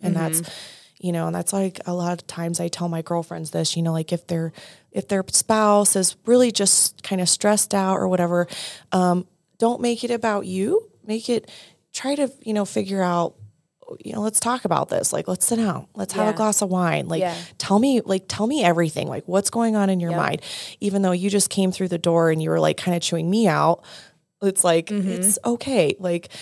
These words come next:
Speaker 1: and the nice thing is, is with Drew is eventually he will kind of decompress and he'll go,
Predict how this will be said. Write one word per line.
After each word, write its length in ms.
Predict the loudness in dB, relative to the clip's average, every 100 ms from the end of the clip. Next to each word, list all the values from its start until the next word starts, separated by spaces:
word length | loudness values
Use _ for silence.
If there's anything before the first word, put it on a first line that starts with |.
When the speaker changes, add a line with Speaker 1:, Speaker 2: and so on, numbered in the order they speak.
| -18 -20 _ -2
Speaker 1:
and 400 | 0 2 0 -2 -6
the 100 | -4
nice 260 | 0 0 0
thing 220 | 0 0
is, 220 | 0 0
is 160 | -2 -2
with 160 | -4
Drew 520 | -2 0 2 2 2 0
is 460 | 0 0 0 -2 -4 _ _
eventually 600 | -8 0 2 0 0 -2 -2
he 220 | -4 -6
will 500 | 0 2 4 2 -2 _ _ _ -18 -18 -20 _
kind 220 | -6 -2
of 80 | -2
decompress 600 | 0 -2 -2 -2 0 0
and 100 | 0
he'll 80 | -2
go, 300 | -2 -2 -2